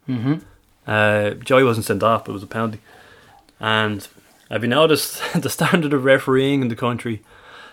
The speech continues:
Speaker 2: That debate only seems to rear its head when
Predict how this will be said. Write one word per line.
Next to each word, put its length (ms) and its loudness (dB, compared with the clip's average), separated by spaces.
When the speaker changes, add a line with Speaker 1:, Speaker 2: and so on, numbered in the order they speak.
Speaker 2:
That 180 -2
debate 400 2
only 280 2
seems 360 -6
to 100 -6
rear 260 -4
its 120 -8
head 400 -6
when 320 0